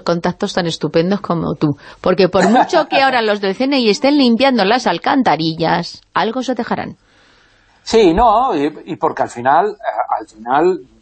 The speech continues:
Speaker 2: es que es muy importante saber, yo me pregunto, ¿eh? Me pregunto sin tener respuesta. ¿El C N I, eh,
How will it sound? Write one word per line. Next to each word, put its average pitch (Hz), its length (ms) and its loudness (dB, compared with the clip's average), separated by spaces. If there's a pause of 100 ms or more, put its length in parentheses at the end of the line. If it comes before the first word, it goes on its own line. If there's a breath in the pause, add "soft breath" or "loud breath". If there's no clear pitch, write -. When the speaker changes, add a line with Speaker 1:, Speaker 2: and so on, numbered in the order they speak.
(380)
Speaker 2:
es 113 200 -4
que 143 300 4
es 139 220 0
muy 156 140 2
importante 156 760 0 (180)
saber, 127 540 0
yo 135 120 -2
me 160 140 -2
pregunto, 151 580 0 (260)
¿eh? 160 240 -4
Me 139 140 -2
pregunto 196 360 2
sin 175 180 -6
tener 170 260 0
respuesta. 127 600 -6 (800)
¿El 131 180 -2
C 185 160 -2
N 220 180 2
I, 233 240 0
eh, 160 400 4